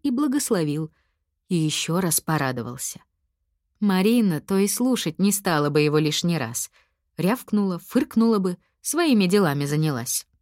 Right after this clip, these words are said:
И поди, тронь ее, царица как-никак.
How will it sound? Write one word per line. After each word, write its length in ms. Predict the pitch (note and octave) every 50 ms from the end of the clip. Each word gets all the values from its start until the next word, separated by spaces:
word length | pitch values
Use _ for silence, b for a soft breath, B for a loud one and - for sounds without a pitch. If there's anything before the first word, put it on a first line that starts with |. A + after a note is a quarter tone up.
| _ _ _ _ _ _ _
И 120 | C#4 C#4+
поди, 420 | G3+ - - F#3+ F3+ E3+ G3 C4 D#4
тронь 360 | D4+ - B3+ A#3 F3+ E3+ D#3+
ее, 340 | D3+ D3+ D3 C3 B2+ A2 A2+ - _ _ _ _ _ _ _
царица 560 | - - F#3+ F3+ E3 D3+ C#3 C3+ - - G#3
как-никак. 720 | G3 - F3 D#3 - D#3+ E3 D#3+ - C3 A2 - _ _